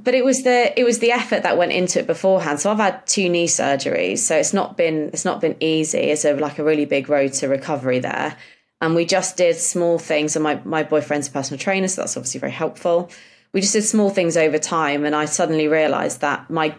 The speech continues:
gains weren't made in my time that I was making or getting quicker. It was made in my recovery. So after doing a twenty K run on the weekend,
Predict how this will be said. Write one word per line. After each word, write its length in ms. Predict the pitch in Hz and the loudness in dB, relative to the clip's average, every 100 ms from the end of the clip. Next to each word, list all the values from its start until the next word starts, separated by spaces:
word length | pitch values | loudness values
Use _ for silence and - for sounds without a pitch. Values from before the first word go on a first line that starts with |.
| - | -2
gains 500 | 180 175 175 180 - | 0 2 2 0 0
weren't 260 | 185 165 165 | 0 2 0
made 280 | 165 160 | 0 2
in 140 | 160 156 | 2 2
my 140 | 147 143 - | 0 -4 -8
time 640 | - 180 139 76 151 175 - _ | -4 0 0 -2 -6 -8 -12 _
that 80 | 123 | 0
I 60 | 143 | 2
was 160 | 143 | 0
making 520 | 147 139 131 139 139 | 0 -2 0 0 0
or 180 | 135 135 | 2 0
getting 320 | - 151 - | 0 -2 -2
quicker. 580 | 139 160 147 - - 160 - - _ _ | -2 -2 -2 -4 -4 -6 -10 -20 _ _
It 100 | 165 | 2
was 140 | - | 2
made 260 | 175 165 160 | 2 2 2
in 80 | 156 | 2
my 100 | 151 | 0
recovery. 720 | 143 143 147 143 139 170 214 - _ _ _ _ | -2 -2 -4 0 2 2 -2 -10 _ _ _ _
So 140 | 180 180 | 0 2
after 240 | 175 180 | 0 -2
doing 220 | 175 175 | 0 2
a 40 | 160 | 0
twenty 300 | - 170 156 | -2 -2 -2
K 240 | - 160 | 0 0
run 180 | 156 147 | 2 2
on 80 | 147 | 0
the 60 | |
weekend, 680 | 147 202 202 - - 160 180 | 2 0 0 -6 -4 -4 -6